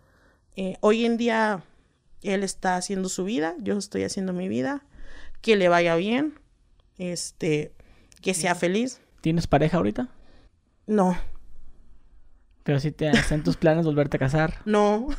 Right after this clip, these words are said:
Speaker 2: ¿No?
Speaker 1: <laughs> Fíjate que después de, de la separación,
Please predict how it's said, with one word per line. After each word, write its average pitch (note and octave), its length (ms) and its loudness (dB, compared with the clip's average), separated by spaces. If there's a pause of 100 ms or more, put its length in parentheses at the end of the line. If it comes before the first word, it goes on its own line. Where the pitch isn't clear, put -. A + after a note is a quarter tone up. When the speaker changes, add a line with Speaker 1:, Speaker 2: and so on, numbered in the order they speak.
(200)
Speaker 2:
¿No? G3 280 10
Speaker 1:
<laughs> A#4 40 2 (1900)
Fíjate D#4 400 4
que G3 360 0
después G3 500 0
de, B3+ 500 4
de G#3 180 0
la G3 160 0
separación, G3 840 0